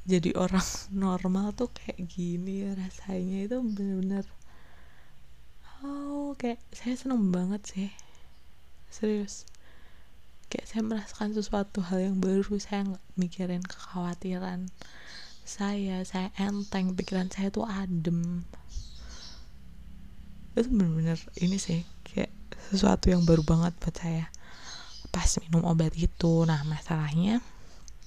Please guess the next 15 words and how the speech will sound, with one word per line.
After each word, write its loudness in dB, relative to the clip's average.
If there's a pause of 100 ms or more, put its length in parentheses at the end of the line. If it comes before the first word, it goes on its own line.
(1120)
karena 6
kalau 2
pengobatan 8
psikiater 2
kan 4
emang 4 (1300)
kayak 2
disesuaikan 2
gitu -4
kan 2
sama 0 (800)
kondisi 2
pasiennya. 0
Nah, -2 (460)
obat 2